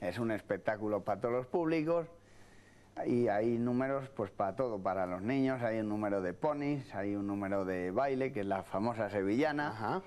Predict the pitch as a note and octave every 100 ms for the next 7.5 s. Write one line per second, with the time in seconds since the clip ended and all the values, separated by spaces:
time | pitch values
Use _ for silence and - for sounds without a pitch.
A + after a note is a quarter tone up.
0 | - B2+ - - - - C#3 B2+ B2 A#2+
1 | A#2 A2+ A2+ A2 A2+ A2 G#2 G#2+ A2+ A#2
2 | - - - D3 F3 F#3 F3 C#3 D3+ D#3
3 | C#3+ A2 F#2+ E2+ E2 D#2+ - - B2+ C#3+
4 | D3+ C3+ A2+ A2+ B2 G2 A#2 A2+ - -
5 | A#2 B2 A#2 B2 A2+ A2+ D#3 D3+ B2+ A#2
6 | D3 D3 E3 D#3 D3+ C#3+ D#3+ D3 A#2 C3
7 | C3+ G#2 F#2 F2+